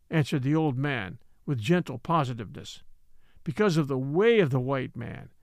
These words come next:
which is without understanding and never twice the same."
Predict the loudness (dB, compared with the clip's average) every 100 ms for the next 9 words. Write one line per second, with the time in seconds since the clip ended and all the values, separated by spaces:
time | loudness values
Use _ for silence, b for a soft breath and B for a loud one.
0 | _ _ _ -6 -2 0 0 0 2 2
1 | 2 2 2 0 0 0 0 -2 -6 -10
2 | -20 -20 -20 -20 -20 _ _ -10 -6 -4
3 | 0 2 4 2 0 0 2 2 0 -6
4 | -8 -6 -6 -8 -12